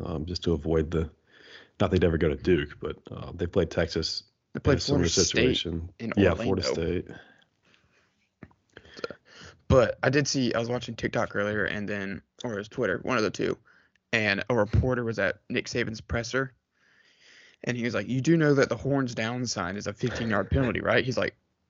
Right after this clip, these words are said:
Speaker 2: "No, I actually did not know that."
Speaker 1: <laughs>
Speaker 2: He, I mean, he's like, he's like, "We got a lot more important things to worry about for this game," but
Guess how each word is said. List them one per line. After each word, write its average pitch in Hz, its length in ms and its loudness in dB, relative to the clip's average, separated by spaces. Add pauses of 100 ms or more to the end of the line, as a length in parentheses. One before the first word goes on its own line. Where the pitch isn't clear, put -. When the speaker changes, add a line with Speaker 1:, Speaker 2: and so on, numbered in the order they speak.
(160)
Speaker 2:
"No, 117 280 2
I 101 100 4
actually 104 220 -6
did 95 140 -4
not 101 200 -2
know 95 100 -4
that." 95 800 2
Speaker 1:
<laughs> - 40 -4 (200)
Speaker 2:
He, 139 200 0
I 127 60 0
mean, 131 100 2
he's 131 100 4
like, 120 120 -2
he's 120 100 -2
like, - 120 0 (220)
"We 147 100 2
got 214 100 6
a 160 60 6
lot 147 280 2
more 143 200 2
important 143 420 -2
things 139 260 -2
to 123 100 -10
worry 113 260 0
about 185 340 2 (320)
for 226 100 2
this 226 160 -2
game," 240 400 -4
but 143 220 6